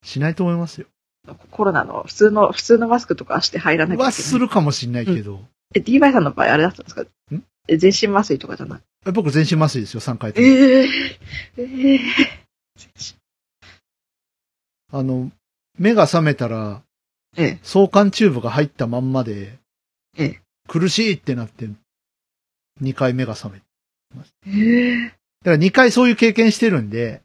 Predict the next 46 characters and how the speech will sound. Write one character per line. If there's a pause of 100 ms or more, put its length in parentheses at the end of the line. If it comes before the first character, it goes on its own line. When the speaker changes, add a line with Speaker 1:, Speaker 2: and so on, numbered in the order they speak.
(200)
Speaker 2:
や
だ
や
だ
や
だ、
怖
い。 (120)
Speaker 1:
あ
の、
三
回
目
の
時
は、 (720)
「あ、
す
い
ま
せ
ん、
チ
ュ
ー
ブ (180)
抜
い (260)
て
か
ら (340)
目
覚
め
さ
せ
て
も
ら
え
ま
せ
ん
か？」 (1040)
Speaker 2:
や
だ、